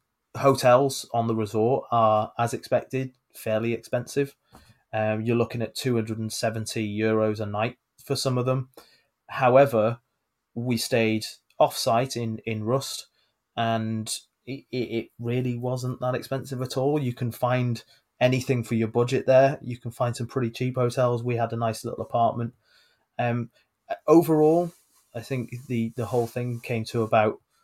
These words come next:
seven, eight hundred pound for us to go have three days in park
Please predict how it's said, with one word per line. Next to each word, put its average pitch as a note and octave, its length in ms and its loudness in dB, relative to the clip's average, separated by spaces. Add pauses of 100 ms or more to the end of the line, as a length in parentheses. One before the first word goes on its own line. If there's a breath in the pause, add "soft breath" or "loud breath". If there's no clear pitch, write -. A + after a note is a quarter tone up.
(720)
seven, B2 340 0
eight A#2 160 0
hundred A2+ 320 -6
pound A2 440 -6 (460)
for B2 300 2
us - 240 -2
to A2 260 -4 (560)
go A2 480 4 (600)
have B2+ 260 2
three A#2 260 -2
days A2 280 0
in G#2+ 100 -6
park G#2+ 500 -2